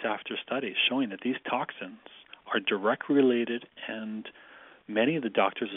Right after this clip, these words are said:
associated with the studies feel that they are the contributing cause of that disease to start with. Some of these doctors are going in there and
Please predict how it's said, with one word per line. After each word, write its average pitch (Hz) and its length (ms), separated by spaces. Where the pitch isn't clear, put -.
associated 110 380
with 101 140
the - 140
studies 107 300
feel 117 120
that 110 160
they 117 100
are 110 160
the 104 160
contributing 117 720
cause 120 460
of 113 120
that 113 200
disease 107 320
to - 100
start 120 240
with. 92 140
Some 131 100
of 139 40
these 139 120
doctors 120 320
are 107 60
going 113 200
in 107 80
there 107 120
and 98 100